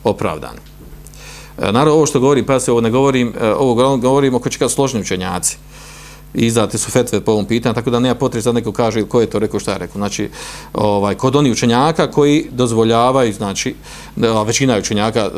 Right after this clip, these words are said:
sve četiri mezheba koji dozvoljavaju, ovaj, i smatraju ispravni posredno, a vidim šerijatske tekstove koji ukazuju na to. <clears throat> Znači, da ponovim opet,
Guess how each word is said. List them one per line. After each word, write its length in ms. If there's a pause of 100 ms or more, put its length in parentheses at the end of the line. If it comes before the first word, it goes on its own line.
sve 160
četiri 220
mezheba 340
koji 180
dozvoljavaju, 720
ovaj, 480
i 120
smatraju 460
ispravni 400
posredno, 360
a 40
vidim 220
šerijatske 400
tekstove 260
koji 100
ukazuju 300
na 120
to. 160 (1160)
<clears throat> 500 (3000)
Znači, 260
da 60
ponovim 380
opet, 300